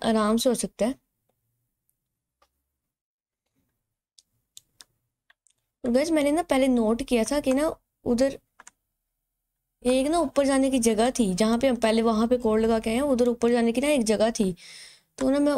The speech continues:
उसको भी चल के देखूंगा। अब पता नहीं ये चलता है। ओ लग गया इसमें, ओ ला शिट,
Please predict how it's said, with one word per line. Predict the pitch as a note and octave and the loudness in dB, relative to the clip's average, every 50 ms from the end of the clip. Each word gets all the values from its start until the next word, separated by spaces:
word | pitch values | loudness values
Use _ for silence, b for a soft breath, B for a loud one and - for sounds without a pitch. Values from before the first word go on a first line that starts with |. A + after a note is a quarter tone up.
| - - | -2 -2
उसको | B3 A#3+ - - | -2 0 0 0
भी | B3+ C4+ | 0 2
चल | C4 B3 A3+ | 0 0 0
के | A3 A#3 | 0 0
देखूंगा। | G#3 G#3 G#3+ A3 A3 A#3 B3 | -2 -2 -4 -2 -2 -2 -2
अब | - - - G3 G3+ - | -2 -2 -4 -4 -4 -4
पता | - G#3+ - G#3 | -6 -4 -2 0
नहीं | A3 A3+ | 0 0
ये | A3+ | 0
चलता | A3 - F#3 F#3+ - - G#3 | 0 -2 -4 -2 -2 -4 -4
है। | A3 A#3 - _ _ _ _ _ _ _ _ _ _ _ _ _ _ _ | -4 -6 -12 _ _ _ _ _ _ _ _ _ _ _ _ _ _ _
ओ | - D4 E4 | 0 0 2
लग | E4 E4+ D#4+ C#4 A#3 | 2 2 2 0 0
गया | A#3 C4+ D#4+ E4+ | 0 0 0 0
इसमें, | F4+ E4 - D4+ C#4 C4+ B3 G#3 F#3+ - - _ _ _ _ _ _ _ _ _ _ _ _ _ _ _ _ _ _ _ _ _ _ _ _ _ _ _ _ _ _ _ _ _ _ _ _ _ _ _ _ _ _ _ _ _ _ _ _ _ _ _ _ _ _ _ _ _ _ _ _ _ _ _ _ - | 0 -2 0 0 2 2 2 0 -2 -6 -12 _ _ _ _ _ _ _ _ _ _ _ _ _ _ _ _ _ _ _ _ _ _ _ _ _ _ _ _ _ _ _ _ _ _ _ _ _ _ _ _ _ _ _ _ _ _ _ _ _ _ _ _ _ _ _ _ _ _ _ _ _ _ _ _ -2
ओ | A#3 A#3+ A3+ | 0 0 2
ला | G#3+ G3+ G3 F#3+ | 2 0 0 0
शिट, | F3+ - A3 F#3 E3+ - | 0 0 0 -2 -2 -6